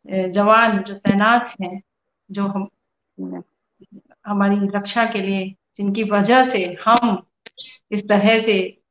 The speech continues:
Speaker 1: ये जश्न, कोई भी जश्न हो, मना पाते हैं, चैन की नींद सो पाते हैं, और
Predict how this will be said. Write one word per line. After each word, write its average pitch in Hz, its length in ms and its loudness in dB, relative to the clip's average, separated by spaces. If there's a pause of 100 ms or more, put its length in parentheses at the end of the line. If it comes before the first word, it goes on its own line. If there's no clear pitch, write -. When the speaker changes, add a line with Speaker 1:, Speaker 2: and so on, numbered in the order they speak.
Speaker 1:
ये 190 400 -4
जश्न, 202 540 -2 (440)
कोई 254 180 6
भी 240 140 4
जश्न 202 360 -2
हो, 196 260 2
मना 196 240 2
पाते 196 340 -2
हैं, 202 220 0
चैन 202 340 0
की 202 120 -2
नींद 240 300 4
सो 185 140 -6
पाते 180 340 -4
हैं, 202 260 -4 (720)
और 226 200 4